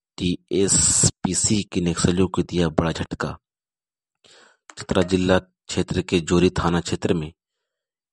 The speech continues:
हुए मुक्स-, नक्सली और पुलिस मुठभेड़ में शामिल दुर्दांत नक्सली जेठा गंजू को गिरफ्तार कर लिया गया। उसके साथ ही साथ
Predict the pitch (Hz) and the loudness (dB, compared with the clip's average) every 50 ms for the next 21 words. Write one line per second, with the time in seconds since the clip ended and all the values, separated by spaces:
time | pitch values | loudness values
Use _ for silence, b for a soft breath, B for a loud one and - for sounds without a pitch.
0 | - - 98 95 104 101 95 95 92 87 87 - - - - - - - - 90 | -8 -2 2 4 4 6 4 4 0 -2 -4 -6 -10 -14 -14 -16 -16 -14 -8 -4
1 | 85 85 - - - - - 101 104 - - 80 87 92 92 90 87 - - - | -4 -4 -2 0 0 0 2 2 0 0 0 2 2 4 4 2 0 -6 -12 -20
2 | - _ - 82 82 95 101 - - - 92 87 82 - 78 80 85 101 107 101 | -20 _ -12 -8 -4 -4 -2 -4 -4 -4 -6 -8 -8 -8 -6 -2 2 2 2 2
3 | 90 80 76 _ _ _ _ _ _ _ _ _ _ - - 90 87 90 98 98 | 2 -2 -4 _ _ _ _ _ _ _ _ _ _ -8 -4 -2 0 0 0 0
4 | 90 85 - 82 78 90 85 90 95 92 87 82 82 - - - - 92 90 85 | -2 -4 -6 -6 -4 -2 -2 -2 -2 -2 -4 -8 -8 -8 -4 -2 0 0 0 0
5 | 76 87 - _ _ _ _ _ 113 101 - - 104 85 - - 113 101 85 87 | -2 -4 -10 _ _ _ _ _ -20 -20 -14 -8 -8 -8 -4 -2 -2 -2 -2 -2
6 | 82 85 90 98 92 90 - - - - - - - - 85 82 85 82 82 - | -4 -2 -2 -2 -4 -4 -6 -10 -20 -20 -20 -18 -14 -12 -8 -4 -4 -4 -4 -2
7 | - 87 87 - - - - 85 85 82 82 85 80 73 - - - - - - | -2 -2 -2 -4 -6 -6 -2 0 2 2 2 0 -2 -4 -6 -12 -12 -8 -2 -2
8 | 82 82 - - 82 - - 95 92 | 0 0 0 -2 -2 0 2 2 2